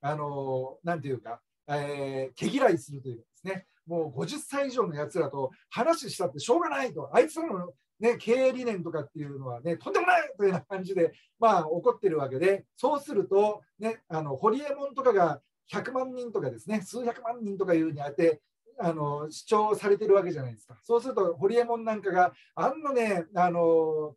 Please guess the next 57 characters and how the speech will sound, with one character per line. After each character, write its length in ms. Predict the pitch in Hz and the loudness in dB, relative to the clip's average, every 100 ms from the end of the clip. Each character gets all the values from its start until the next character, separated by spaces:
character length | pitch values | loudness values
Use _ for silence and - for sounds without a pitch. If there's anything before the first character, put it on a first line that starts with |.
| _ | _
企 200 | - 202 | -16 -8
業 160 | 269 294 | -2 -2
理 120 | 269 | -2
念 180 | 262 202 | -4 -4
と 80 | 165 | -4
か 120 | 131 | -8
ク 80 | - | -2
ソ 100 | 359 | -2
く 100 | 359 | 0
ら 100 | - | -2
い 40 | |
だ 180 | - 202 | -4 -8
っ 40 | 175 | -2
て 60 | |
い 40 | 196 | -2
う 20 | |
よ 60 | 180 | 0
う 40 | |
な 0 | |
感 180 | 180 170 | 0 -2
じ 80 | 156 | -4
で、 60 | |
バ 120 | 151 | -4
ー 160 | 254 233 | -4 -8
ッ 40 | |
と 80 | 208 | -2
こ 80 | 190 | 2
う、 140 | 185 | 4
YouTube 400 | 165 196 190 208 | 4 2 0 -6
と 80 | - | -8
か 80 | 127 | -6
で 60 | 127 | -2
言 100 | 220 | 2
う 40 | |
わ 80 | 196 | 0
け 80 | 127 | 0
で 80 | 120 | -12
す 100 | - | -16
よ。 120 | - _ - | -20 _ -6
そ 120 | 294 | -2
う 40 | |
す 80 | 320 | 0
る 80 | 339 | 4
と、 120 | 339 | 6
若 220 | 190 233 | 6 8
い 80 | 202 | 8
連 160 | 190 165 | 8 4
中 120 | 220 | -2
は 60 | 160 | -2
も 60 | |
う 20 | |
み 80 | 151 | -4
ん 20 | |
な、 60 | 190 | -4
わ 80 | |
ー 20 | |
っ 40 | 320 | -4